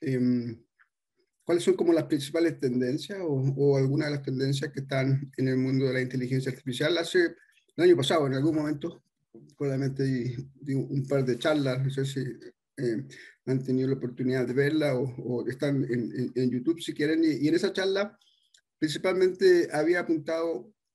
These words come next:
a hablar de lo que era el, el aprendizaje profundo. Ya mucho de esta revolución que aparece ahí, eh, del ongoing revolution, está ligada a, a avances que se hicieron en el área de aprendizaje máquina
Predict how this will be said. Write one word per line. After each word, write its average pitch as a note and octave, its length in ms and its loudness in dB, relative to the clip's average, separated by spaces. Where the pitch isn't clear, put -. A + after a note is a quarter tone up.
a C#3+ 400 -2
hablar D3+ 340 0
de D#3+ 100 2
lo D3+ 180 -2
que D#3 100 -2
era D3+ 380 0
el, C3+ 320 -2
el C#3+ 120 2
aprendizaje C#3 520 -2
profundo. C#3 580 -2
Ya B2+ 180 -4
mucho C#3+ 400 2
de D#3 100 2
esta C#3+ 200 0
revolución C#3 560 -4
que E3+ 80 -6
aparece D#3+ 400 -6
ahí, E3 260 -4
eh, B2+ 220 0
del B2+ 260 -2
ongoing C#3+ 460 2
revolution, D3+ 600 0
está D3 480 -2
ligada D3 640 -2
a, C3+ 180 -4
a C3 100 -4
avances D3 400 -2
que C#3 120 -10
se D3 100 -4
hicieron D3+ 400 0
en C#3+ 100 0
el C#3 80 0
área C#3+ 120 0
de C#3+ 60 0
aprendizaje C#3 540 -4
máquina E3 460 -2